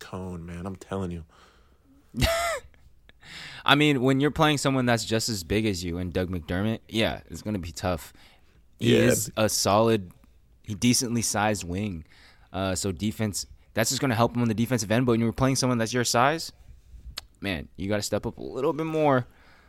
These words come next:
Speaker 2: Uh, our two stars had decent games. Sabonis twenty-six, Fox twenty-eight. Um, Keegan had eighteen. Great game from him. Barnes fifteen. Uh, T D off the bench in seventeen minutes had fifteen points.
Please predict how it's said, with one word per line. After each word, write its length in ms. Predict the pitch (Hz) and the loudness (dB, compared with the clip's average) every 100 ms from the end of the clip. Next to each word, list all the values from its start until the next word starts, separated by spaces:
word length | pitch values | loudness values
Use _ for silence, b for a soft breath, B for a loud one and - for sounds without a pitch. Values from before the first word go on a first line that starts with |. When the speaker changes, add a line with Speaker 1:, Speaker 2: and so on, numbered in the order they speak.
| b b - | b b -4
Speaker 2:
Uh, 600 | 107 104 98 95 92 90 - _ _ _ _ 104 | 2 4 4 2 2 0 -6 _ _ _ _ 4
our 120 | 139 | 4
two 160 | 160 | 4
stars 300 | 139 139 135 | 2 6 6
had 220 | 139 110 90 - - | 8 2 0 -18 -12
decent 340 | - 131 131 110 | 4 4 4 2
games. 400 | 110 117 127 - b b | 2 2 0 -6 b b
Sabonis 380 | - 107 120 113 | -4 2 2 2
twenty-six, 540 | - 113 - 120 - - | 0 -2 0 -2 -2 -8
Fox 360 | - 101 110 | 0 2 2
twenty-eight. 480 | - 113 104 107 - - _ _ _ _ - - | -2 -2 2 0 -2 -10 _ _ _ _ -20 -4
Um, 400 | 104 104 101 95 | 0 2 4 2
Keegan 300 | - 117 117 | 2 0 2
had 120 | 107 92 | 0 2
eighteen. 600 | 107 - 107 110 113 - | 0 0 0 0 -2 -6
Great 240 | 113 113 | -4 -2
game 160 | 107 104 | -2 -2
from 120 | 101 | -2
him. 240 | 104 110 101 | -2 -2 0
Barnes 320 | 101 107 - | 0 0 -2
fifteen. 520 | 110 - 110 107 107 b b b b b | -4 -2 -2 -2 -4 b b b b b
Uh, 400 | 92 92 87 82 - | -2 2 2 0 -2
T 200 | 131 127 | 0 4
D 200 | 139 135 | 4 2
off 120 | 107 | 0
the 80 | 95 | -4
bench 420 | 113 127 - - - | -2 -2 -2 -10 -8
in 100 | 107 | -2
seventeen 540 | - 151 151 156 147 | 4 4 2 0 2
minutes 240 | 147 101 | 0 0
had 160 | 123 104 | -2 -2
fifteen 400 | - 117 - 110 | -2 -4 -2 -4
points. 460 | - 104 67 - | -2 -4 -4 -8